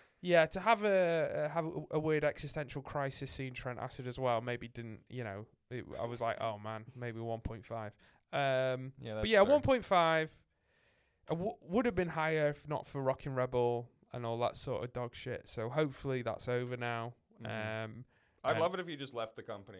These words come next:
Speaker 2: Like, if you just had a disagreement with Zandig and was just never heard from again.
Speaker 1: That'd be so sick,
Speaker 2: Like what
Speaker 1: yeah.
Speaker 2: happened to the Kingpins.
Speaker 1: Um, whatever happened to the Kingpins? <laughs> We'll do a side, we'll do a spin-off.
Speaker 2: I wanna, I bet we could interview 'em.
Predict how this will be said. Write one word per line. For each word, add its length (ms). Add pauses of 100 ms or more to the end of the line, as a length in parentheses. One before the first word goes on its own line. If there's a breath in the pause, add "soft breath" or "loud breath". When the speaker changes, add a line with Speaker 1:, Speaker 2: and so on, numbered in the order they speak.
(120)
Speaker 2:
Like, 100
if 80
you 80
just 180
had 120
a 60
disagreement 540
with 120
Zandig 400
and 80
was 100
just 140
never 240
heard 220
from 180
again. 160 (160)
Speaker 1:
That'd 240
be 60
so 260
sick, 280
Speaker 2:
Like 140
what 100
Speaker 1:
yeah. 60
Speaker 2:
happened 200
to 60
the 60
Kingpins. 640 (640)
Speaker 1:
Um, 420
whatever 600
happened 400
to 80
the 140
Kingpins? 760
<laughs> 60
We'll 100
do 220
a 80
side, 520
we'll 200
do 120
a 60
spin-off. 720 (120)
Speaker 2:
I 80
wanna, 280
I 80
bet 180
we 80
could 140
interview 340
'em. 140